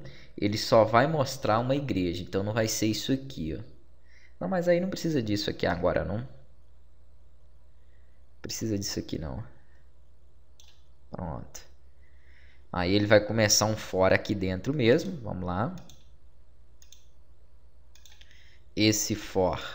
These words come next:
ele vai trazer só a informação de nome, porque eu não preciso de nenhuma outra coisa ali. E aí nós vamos aplicar ele. Então aqui, ó,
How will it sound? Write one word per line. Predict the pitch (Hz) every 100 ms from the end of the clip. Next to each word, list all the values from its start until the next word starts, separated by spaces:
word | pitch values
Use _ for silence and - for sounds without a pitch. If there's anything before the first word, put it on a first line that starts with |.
| - - - - - - - -
ele | - 85
vai | 92 92 90
trazer | - 92 85 82 85 - - - - - - - - - - - - -
só | - -
a | 135
informação | 135 - 95 95 - 98
de | 110
nome, | 131 120 190 185
porque | - 98
eu |
não | 92
preciso | - 90 90
de | 92
nenhuma | 95 107 110
outra | 98 -
coisa | 92 - 92 98
ali. | 104 113 190 - - - - - - - - - - - - -
E | 143
aí | 151
nós | 156
vamos | 151 156
aplicar | 151 - - 139
ele. | 95 85 - - - - - - - - - - - - - -
Então | - 95
aqui, | 101 - - - 113
ó, | -